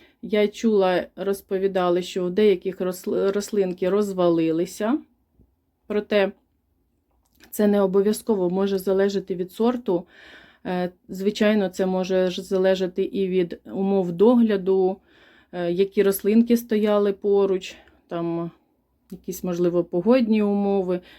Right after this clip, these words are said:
переставили, щось там, е, залили, не долили, ну, різне трапляється, тому з цим можна поспорити. Ось. Я б сказала, що здоров'я в них непогане,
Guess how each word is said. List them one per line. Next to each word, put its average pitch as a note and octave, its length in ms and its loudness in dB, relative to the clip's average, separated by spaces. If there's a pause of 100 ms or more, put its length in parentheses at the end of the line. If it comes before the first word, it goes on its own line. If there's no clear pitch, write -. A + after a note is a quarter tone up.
(120)
переставили, G3+ 920 0 (240)
щось - 280 -14
там, E3 280 -4
е, E3 420 -6 (260)
залили, F#3 560 4
не F#3+ 160 4
долили, F3+ 480 2
ну, G3+ 180 -2
різне D#3+ 340 -2
трапляється, D#3+ 720 -10
тому G#3 420 2 (400)
з - 120 -18
цим A3 260 -2
можна G3+ 400 -2
поспорити. F3+ 800 -4 (1040)
Ось. F3 560 -6 (240)
Я G3 200 -2
б G3+ 100 -12
сказала, G#3 460 0
що G3 200 -6
здоров'я F#3 480 0
в F3 60 0
них F#3 240 -2
непогане, F3 640 -4